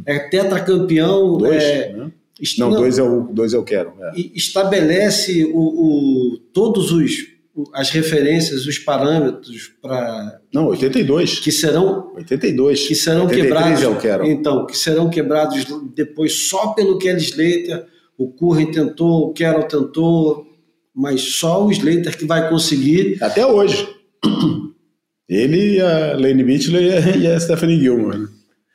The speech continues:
Speaker 2: Ah, não, e aí a Carissa também, né? A Carissa já tá com cinco.
Speaker 1: É, <laughs> mas o, o fascinante é esse negócio dele explicar que a praia inteira tava torcendo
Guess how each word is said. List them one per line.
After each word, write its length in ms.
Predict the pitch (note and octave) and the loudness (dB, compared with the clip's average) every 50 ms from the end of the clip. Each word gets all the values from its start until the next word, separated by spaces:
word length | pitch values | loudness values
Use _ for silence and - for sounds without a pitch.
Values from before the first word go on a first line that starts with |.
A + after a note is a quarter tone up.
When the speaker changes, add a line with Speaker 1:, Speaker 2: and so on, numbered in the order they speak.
| _ _ - | _ _ -4
Speaker 2:
Ah, 180 | B2 B2 A2+ | -2 0 0
não, 200 | G#2+ G#2+ G2 F#2+ | 0 0 0 0
e 100 | G2+ G#2 | 0 0
aí 220 | G2 G2 G#2 A2+ B2 | 2 2 2 2 2
a 100 | A#2+ A2+ | 0 0
Carissa 380 | - A#2 G#2 - - - - | 0 0 0 0 -2 -4 -6
também, 320 | - F2+ E2 E2 E2 D#2+ D#2 | -6 -6 -4 -4 -4 -4 -6
né? 100 | - - | -10 -16
A 20 | - | -14
Carissa 300 | - E2+ E2+ F2 - - | -10 -10 -8 -8 -6 -6
já 120 | G2+ E2+ | -6 -6
tá 80 | F2 E2 | -6 -8
com 160 | E2 F2 E2 | -8 -10 -10
cinco. 400 | - - D#2+ D2+ - _ _ _ _ _ _ _ _ - | -8 -10 -10 -12 -14 _ _ _ _ _ _ _ _ -10
Speaker 1:
É, 560 | A3 G3+ F3+ F3 F3 F3 - - C3 - - - | -6 -2 -2 0 0 -2 -2 -4 -6 -6 -6 -4
<laughs> 40 | |
mas 260 | D#3 E3+ F#3 F#3 F#3 F#3+ | -2 0 0 2 2 2
o, 380 | F#3+ F#3 F#3 F3+ F3+ F#3 F3 | 0 2 2 2 2 0 0
o 20 | - | -2
fascinante 880 | - - F#3+ F#3+ F#3+ - - G3+ F3+ F#3 G#3 A3 G#3+ A3 G#3+ G#3+ - - | -4 -4 -6 -4 -4 -4 -2 0 0 2 2 0 0 -2 -6 -8 -8 -8
é 320 | - F#3 F#3+ G3 G3 F#3+ F3+ - - - | -6 -4 -4 -2 -2 -4 -4 -6 -6 -2
esse 300 | G3 F#3+ F#3 - - F#3 | -2 -2 0 -2 -2 -2
negócio 540 | F#3 F#3 F#3 D3+ D#3 F#3+ F#3+ F#3 - F3 E3 E3 | -2 -2 0 0 0 -2 -2 -2 -4 -6 -4 0
dele 400 | F#3 F#3+ F#3+ F#3+ F#3 F3+ - - | 0 0 0 0 -2 -4 -8 -10
explicar 1040 | F#3+ E3 - - - - - G#3 F3+ - - E3 E3+ F#3 G3+ F#3+ - - - - - _ _ _ _ _ _ _ | -8 -8 -8 -8 -8 -6 -4 -2 -2 -2 -2 -2 -2 -2 -2 -2 -4 -8 -10 -16 -20 _ _ _ _ _ _ _
que 600 | D#3+ D#3 D#3 D3+ C#3+ C3+ B2+ B2 - - - - | 0 2 2 4 2 2 0 0 -2 -6 -8 -10
a 120 | - D3+ - | -10 -8 -8
praia 340 | - - F3+ F3 G3+ G#3+ G#3 | -4 -2 0 0 2 2 2
inteira 380 | F3 - - F#3 F#3 F3+ E3 | 2 2 2 2 2 2 2
tava 340 | E3+ E3+ F3 E3 E3 E3 E3 | 2 2 2 2 0 0 0
torcendo 800 | - F3 - - - D#3+ D#3+ D#3+ D3+ C3+ B2 A#2+ G#2 - - | -2 -2 -2 -2 0 0 2 2 2 2 2 0 0 -2 -6